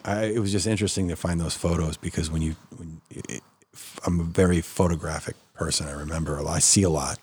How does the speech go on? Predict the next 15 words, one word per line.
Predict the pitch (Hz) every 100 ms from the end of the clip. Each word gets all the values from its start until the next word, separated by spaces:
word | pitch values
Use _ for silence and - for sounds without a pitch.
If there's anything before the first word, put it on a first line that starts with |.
| -
in | 78
my | 78
head, | 78 82 71
and | 73 69 - - - - _ _
I | 95
didn't | 85 95 92
remember | 85 85 85 82 82 - _ _ _ _
I | 151
didn't |
even | 117 -
think | 120
of | 80
these, | 73 -
that | - -
show, | - 95 73